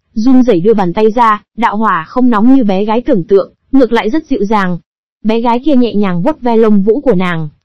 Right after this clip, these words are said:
muốn giúp nàng trấn tĩnh trở lại. Nàng quay đầu lại, nhìn bé gái kia, trong mắt vẫn còn mơ hồ, "Ta là Bạch Ngọc Quỳnh, Bạch Ngọc Quỳnh của nhân tộc.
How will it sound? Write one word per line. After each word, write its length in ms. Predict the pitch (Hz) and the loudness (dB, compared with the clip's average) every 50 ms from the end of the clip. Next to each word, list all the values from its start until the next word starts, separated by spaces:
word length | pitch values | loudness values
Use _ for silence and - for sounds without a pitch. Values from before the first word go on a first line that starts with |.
| _ _ | _ _
muốn 260 | - 240 240 233 254 | 2 4 4 4 4
giúp 180 | 277 349 339 302 | 2 2 0 0
nàng 200 | 277 226 185 175 | 0 0 0 -2
trấn 220 | - 208 185 208 | -4 -4 -4 -2
tĩnh 180 | 220 254 247 294 | -2 -2 -2 -2
trở 160 | - 294 226 | -2 -2 -2
lại. 260 | 170 175 185 165 - - _ _ _ _ _ _ _ _ | -2 -2 -4 -4 -6 -10 _ _ _ _ _ _ _ _
Nàng 260 | 208 226 214 185 180 | -4 -2 -2 -2 -2
quay 160 | - 262 262 | -2 -2 0
đầu 160 | 226 240 196 185 | 0 0 0 0
lại, 280 | 180 190 180 - - _ _ _ | 0 -2 -2 -4 -8 _ _ _
nhìn 260 | 226 233 226 214 208 | 0 2 2 2 2
bé 200 | 202 190 226 254 | 0 0 -2 -2
gái 200 | 247 240 254 247 269 | -2 -4 -4 -2 0
kia, 240 | 302 311 294 277 262 _ _ _ _ _ | 0 2 2 0 -2 _ _ _ _ _
trong 200 | - 254 226 220 | -4 -2 0 0
mắt 160 | 277 - - | 0 0 -4
vẫn 180 | 247 226 269 | -4 -4 -4
còn 180 | 277 262 226 185 | -2 -2 0 2
mơ 160 | 185 214 226 | 2 2 2
hồ, 380 | 214 196 226 202 175 175 170 170 _ _ _ | 0 0 0 0 0 -2 -4 -6 _ _ _
"Ta 220 | - 262 262 254 | -2 0 2 2
là 100 | 240 214 | 0 0
Bạch 200 | 190 190 180 - | -2 -4 -6 -4
Ngọc 160 | 202 196 185 - | -4 -6 -6 -4
Quỳnh, 300 | _ 226 226 202 180 165 160 - _ _ _ | _ 2 2 2 2 -2 -4 -8 _ _ _
Bạch 200 | 233 226 - - | -8 -6 -2 -2
Ngọc 140 | 226 208 - | -4 -4 -2
Quỳnh 240 | - 247 226 202 196 | 0 0 0 0 0
của 100 | 196 208 | -2 -2
nhân 220 | 180 185 233 233 220 | -2 0 -2 -2 -2
tộc. 200 | - 196 165 | -2 -4 -6